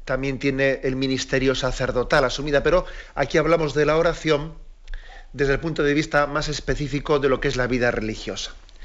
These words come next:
Dice este punto: "Muchos religiosos han consagrado y consagran toda su vida a la oración. Desde el desierto de Egipto,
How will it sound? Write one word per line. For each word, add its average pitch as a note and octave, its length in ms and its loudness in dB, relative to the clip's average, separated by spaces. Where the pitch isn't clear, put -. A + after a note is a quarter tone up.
Dice D#3 220 2
este C3+ 180 0
punto: G2 480 -6
"Muchos E3+ 240 4
religiosos D#3+ 840 2
han D#3 160 0
consagrado C#3+ 960 0
y C3 100 -4
consagran C3 840 -2
toda E3 220 -2
su D3 180 -6
vida C#3 500 0
a C3+ 140 2
la A#2+ 100 -2
oración. A2+ 560 -4
Desde C3 300 2
el C3 140 2
desierto D#3+ 500 0
de C#3 80 0
Egipto, F3+ 720 -2